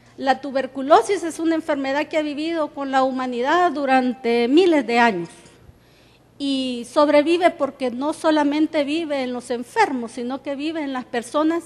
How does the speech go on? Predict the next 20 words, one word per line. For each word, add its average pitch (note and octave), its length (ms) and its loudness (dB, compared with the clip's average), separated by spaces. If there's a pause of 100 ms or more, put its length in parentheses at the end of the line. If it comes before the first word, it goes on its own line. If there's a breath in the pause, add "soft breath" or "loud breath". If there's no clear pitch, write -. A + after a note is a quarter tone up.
(120)
que A3+ 160 -6
están E4+ 400 2
infectadas. A3 840 0 (260 loud breath)
No D4+ 100 -6
sé G4 160 -2
cuántos E4 340 -2
se D#4 120 -4
han D4 140 -4
hecho, D4 420 -2 (440 loud breath)
eh, C4 280 0
la C4 200 2
prueba D4 300 4
de C4+ 100 0
P C#4 160 -2
P C4+ 180 0
D C4+ 120 4
aquí. A#3+ 280 0
Levánteme D4 480 0
la D#4 120 -2
mano. F#4 200 0